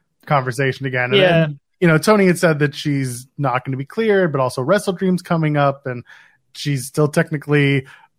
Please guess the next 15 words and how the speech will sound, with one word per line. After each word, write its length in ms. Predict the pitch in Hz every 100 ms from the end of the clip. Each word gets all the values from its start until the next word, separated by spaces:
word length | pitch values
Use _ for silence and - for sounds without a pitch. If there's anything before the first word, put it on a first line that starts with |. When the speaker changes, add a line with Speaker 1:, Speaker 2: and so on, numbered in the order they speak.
| -
Speaker 1:
uh, 340 | 160 139 135
d-, 140 | 135 156 196 _ _ _
having 640 | - - 151 180 185 180 175
dates, 400 | 175 170 170 143
maybe 240 | 135 123
not 400 | 123 143 190 185
dates 260 | 190 175 175
with 100 | 165
New 100 | 160
Japan 320 | 160 165 156
Pro 120 | 165
Wrestling, 520 | 160 160 - 156 147
but 180 | 143 135
regardless, 580 | 135 127 143 151 147 143
she's 380 | - 147 123